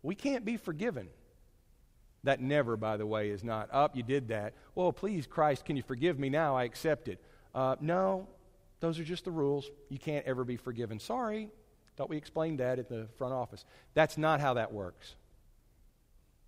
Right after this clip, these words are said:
The lack of forgiveness is there because the one needing to be forgiven will not accept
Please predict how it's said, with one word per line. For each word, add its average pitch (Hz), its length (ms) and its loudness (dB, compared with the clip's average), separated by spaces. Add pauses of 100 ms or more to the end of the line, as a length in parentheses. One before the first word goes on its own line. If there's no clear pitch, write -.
(1160)
The 123 100 2
lack 147 340 6
of 143 80 2
forgiveness 127 600 0
is 107 100 -6
there 113 220 0
because 113 260 -6
the 113 100 -2
one 123 280 0
needing 120 260 0
to 107 80 -2
be 107 140 -2
forgiven 104 540 -2
will 98 120 -4
not 98 380 -6
accept - 640 -12